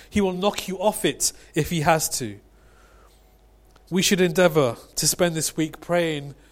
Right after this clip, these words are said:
for submissiveness, to surrender to God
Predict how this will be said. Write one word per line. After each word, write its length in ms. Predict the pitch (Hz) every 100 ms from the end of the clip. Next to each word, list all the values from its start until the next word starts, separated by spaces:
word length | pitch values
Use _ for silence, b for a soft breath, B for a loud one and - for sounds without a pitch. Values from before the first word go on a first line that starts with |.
| b b
for 180 | - 175
submissiveness, 960 | 156 160 139 156 - 135 120 104 107 -
to 360 | - - -
surrender 640 | 151 165 151 180 160 127 107 b b -
to 120 | 156
God 400 | 139 135 107 95